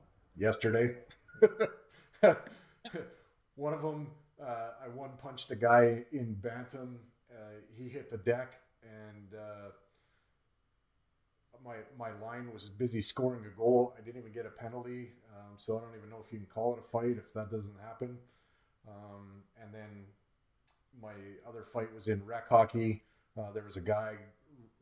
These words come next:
running around gooning people on our team, and, uh, you know, I, I went and I said, "You, you stick a guy that can barely skate. We're just out here to have fun.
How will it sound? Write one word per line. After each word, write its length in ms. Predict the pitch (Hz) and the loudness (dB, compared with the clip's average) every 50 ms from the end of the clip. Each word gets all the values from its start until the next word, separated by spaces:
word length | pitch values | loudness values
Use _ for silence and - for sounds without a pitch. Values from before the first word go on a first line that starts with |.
| 151 123 | -18 -14
running 240 | 110 110 110 107 101 | -12 -12 -12 -12 -14
around 480 | 101 95 98 98 104 104 107 104 101 | -14 -14 -14 -14 -14 -14 -16 -16 -16
gooning 320 | 98 110 113 113 107 101 101 | -16 -16 -16 -16 -16 -18 -6
people 320 | - 120 110 - 113 107 | -6 -6 0 4 4 4
on 140 | 104 107 104 | 4 4 0
our 100 | 101 98 | -10 -12
team, 420 | - - 110 107 107 110 107 107 - _ _ _ _ _ _ _ _ _ _ _ | -6 0 4 6 6 6 4 0 -6 _ _ _ _ _ _ _ _ _ _ _
and, 480 | 113 110 98 98 95 95 95 98 92 104 | -18 -16 -14 -12 -12 -14 -14 -12 -8 -8
uh, 500 | 104 98 98 98 98 98 98 95 95 92 92 92 90 _ _ _ _ _ _ _ _ _ _ _ _ _ 107 | -6 -6 -6 -8 -10 -10 -10 -12 -16 -18 -20 -20 -20 _ _ _ _ _ _ _ _ _ _ _ _ _ -20
you 80 | 101 95 | -20 -18
know, 180 | 98 95 95 | -16 -16 -14
I, 540 | 98 98 95 95 90 90 90 _ _ - 117 | -14 -14 -16 -16 -18 -20 -20 _ _ -18 -16
I 20 | |
went 280 | 107 95 107 107 107 110 | -14 -12 -12 -12 -14 -14
and 180 | 107 101 95 95 | -16 -16 -16 -16
I 60 | 95 | -14
said, 440 | - - - 107 98 92 90 90 90 - _ _ _ _ _ _ _ _ - | -10 0 4 4 4 4 0 -6 -8 -12 _ _ _ _ _ _ _ _ -8
"You, 160 | 107 104 104 104 101 98 107 110 | -6 -6 -6 -8 -12 -18 -20 -8
you 80 | 110 | 0
stick 300 | 104 - - 143 131 - | 0 4 6 6 4 4
a 60 | 127 | 2
guy 280 | 113 95 107 110 120 120 | 0 6 8 10 10 10
that 140 | 113 113 - | 8 6 0
can 140 | - 110 101 | 0 4 6
barely 340 | 113 113 113 113 110 101 | 6 6 6 4 -2 0
skate. 480 | 95 - - - - 123 117 120 113 107 101 | 4 6 6 8 8 6 6 6 2 -2 -8
We're 180 | 113 113 110 | -10 -12 -12
just 180 | 110 107 - - | -4 -4 2 4
out 140 | 117 110 104 | 4 4 4
here 180 | 113 113 110 | 2 -4 -4
to 80 | 107 98 | -6 -6
have 180 | 101 107 98 - | -6 -6 -10 -6
fun. 260 | - - 113 113 107 | 2 2 2 2 2